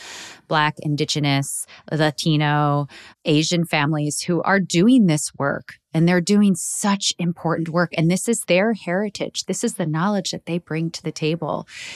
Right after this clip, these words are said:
And it's something we can all learn from. So thank you for that. Where can people find you, your books,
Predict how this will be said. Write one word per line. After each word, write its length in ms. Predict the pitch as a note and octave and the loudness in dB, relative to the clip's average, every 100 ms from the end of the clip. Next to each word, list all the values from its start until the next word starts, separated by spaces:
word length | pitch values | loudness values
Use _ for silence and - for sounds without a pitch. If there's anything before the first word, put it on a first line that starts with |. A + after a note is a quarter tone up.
| - - - | -18 -18 -2
And 340 | D#3 D3+ D3+ - - _ _ _ _ - | 0 2 0 -2 -8 _ _ _ _ -2
it's 540 | F3 - - - - _ | -2 -2 -8 -8 -10 _
something 420 | - - G3 G#3 E3+ | -4 -2 0 2 2
we 120 | F3+ | 0
can 180 | - F3 | -2 -2
all 300 | D3+ D#3 C#3 | 0 -2 -2
learn 240 | C#3+ D3 | -2 -4
from. 400 | D#3 C3+ B2 - - | -6 -8 -8 -10 -12
So 340 | - - D3 - | -8 -4 -4 -4
thank 240 | D3 C#3+ | -6 -6
you 100 | - | -10
for 200 | - D3 | -8 -8
that. 320 | C#3 B2+ D#3+ A3+ - - - | -4 -2 -4 -6 -14 -18 -4
Where 260 | F#3+ B3+ | 2 2
can 160 | E4 D#4+ | 2 0
people 240 | D4 C4 | 0 0
find 480 | - G3 F3+ F3+ E3+ - | 0 0 2 2 0 -4
you, 680 | D3 G3+ C4 C#4 C#4 C4+ B3+ - | -2 0 2 2 2 2 0 -2
your 200 | D#3+ D#3 | -2 -2
books, 600 | F3+ B3+ C4+ - - | 2 0 0 -6 -10